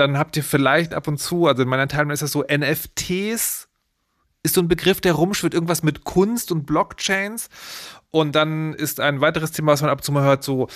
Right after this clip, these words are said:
mm, Länder, große Mengen von Energie werden für das Erstellen von seltsamen Digitalwährungen erstellt. So, diesen ganzen Themenkomplex wollen wir uns heute mal angucken.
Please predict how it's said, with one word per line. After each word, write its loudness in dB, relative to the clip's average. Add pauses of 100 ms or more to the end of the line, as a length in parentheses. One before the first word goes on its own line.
(260)
mm, -2 (220)
Länder, 2
große 2
Mengen 0
von -2
Energie -2
werden 2
für -2
das -2 (120)
Erstellen 0
von -6
seltsamen -2
Digitalwährungen -2
erstellt. -2
So, 0 (260)
diesen -2
ganzen -2
Themenkomplex -4
wollen 2
wir -2
uns -6
heute -2
mal 0
angucken. -6